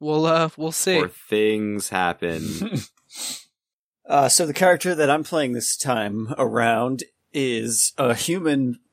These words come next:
Speaker 3: male named Dennis Stanson. And around the time that I came up with this character, I had watched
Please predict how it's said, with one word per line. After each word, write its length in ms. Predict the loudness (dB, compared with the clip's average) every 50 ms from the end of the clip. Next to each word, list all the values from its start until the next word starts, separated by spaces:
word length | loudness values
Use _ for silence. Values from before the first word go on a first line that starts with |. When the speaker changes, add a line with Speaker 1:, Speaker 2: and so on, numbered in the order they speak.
| _ -4
Speaker 3:
male 460 | 0 2 4 4 4 6 4 4 4
named 400 | 2 0 0 -2 -2 -4 -4 -6 -10 -4
Dennis 340 | -2 0 0 0 0 -2 -2
Stanson. 680 | -2 0 0 -2 -2 -2 -4 -4 -4 -4 -6 -6 -10 _ _ _ _ _ -8 -4
And 420 | -2 0 0 0 0 -2 -4 -6 -6
around 400 | -6 -2 0 2 2 2 2 0
the 80 | 0 -2
time 520 | -2 -2 0 0 0 2 0 0 -2 0
that 180 | 0 -2 -2 -2
I 60 | -2
came 240 | -2 0 0 0 0
up 160 | 0 -2 -4
with 100 | -6 -10
this 140 | -8 -6 -6
character, 560 | -4 -2 -2 0 -2 -2 -2 -4 -4 -4 -2 -2
I 180 | 0 0 0
had 360 | 0 -2 -2 -2 -2 -4 -8 -12 _ _ _ _ _ _ _ _ _ _ _ _ -6
watched 640 | -2 2 2 2 2 0 -4 -6 -6 -6 -8 -12